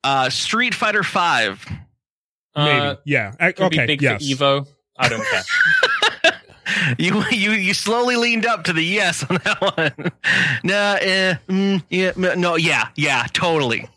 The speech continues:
Speaker 2: I,
Speaker 1: So you
Speaker 2: I'm
Speaker 1: can't
Speaker 2: trying to,
Speaker 1: play
Speaker 2: I'm
Speaker 1: Street
Speaker 2: trying
Speaker 1: Fighter
Speaker 2: to,
Speaker 1: Four?
Speaker 2: well, no, I, I, well, yeah, I did
Speaker 1: You
Speaker 2: play Super
Speaker 1: watched a lot
Speaker 2: I
Speaker 1: of
Speaker 2: played
Speaker 1: it.
Speaker 2: Super Street Fighter Four, and then I got bored, and then I, uh, took it back to GameStop. Um, and then what happened was after that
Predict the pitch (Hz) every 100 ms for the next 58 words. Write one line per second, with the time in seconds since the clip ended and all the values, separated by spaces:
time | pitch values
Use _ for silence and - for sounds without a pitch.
0 | _ _ _ _ - - - _ - -
1 | 190 175 196 277 233 240 254 214 202 208
2 | 175 214 202 214 240 302 339 - 233 240
3 | 226 180 185 156 113 123 151 151 151 -
4 | 185 175 156 123 165 156 196 196 147 139
5 | 143 123 123 214 - 196 180 - 170 -
6 | 135 120 - 113 110 107 - 131 127 123
7 | 120 95 113 110 107 - 120 113 110 107
8 | 104 104 95 - 160 113 104 101 98 98
9 | 98 95 - 107 107 98 101 98 101 107
10 | 98 104 - - - - - 120 107 101
11 | 98 101 98 95 101 - - 139 131 143
12 | 139 131 - 170 175 160 135 110 - -
13 | 240 277 165 127 107 101 92